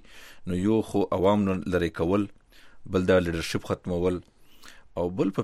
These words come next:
پېښور کې څنګه تاسو وی چې دا چیک پوسټونه، دا کسان، دا دوی وایي چې خراساني وایي چې پلان کې کس و، دا راغی، دا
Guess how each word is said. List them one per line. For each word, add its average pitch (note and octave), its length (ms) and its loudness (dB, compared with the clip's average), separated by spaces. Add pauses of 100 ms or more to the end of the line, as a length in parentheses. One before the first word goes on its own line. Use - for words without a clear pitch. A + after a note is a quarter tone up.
پېښور G#2+ 420 2
کې A2+ 140 -2
څنګه G#2+ 180 0 (100)
تاسو G#2 240 0
وی A2 120 0
چې F2+ 160 -6
دا F#2+ 60 4 (100)
چیک F2+ 220 -6
پوسټونه، F#2+ 520 -2 (200)
دا F2 80 2 (140)
کسان، F2+ 500 -4 (220)
دا F2 100 0 (140)
دوی F2 340 -4
وایي F2+ 180 0
چې - 200 -10
خراساني F2 680 -4
وایي F2 300 -2
چې - 180 -10
پلان F2 280 -4
کې F#2 100 -4 (100)
کس - 240 -4
و، E2 80 -4
دا E2 220 -4 (100)
راغی، E2 340 -2 (300)
دا A2 80 0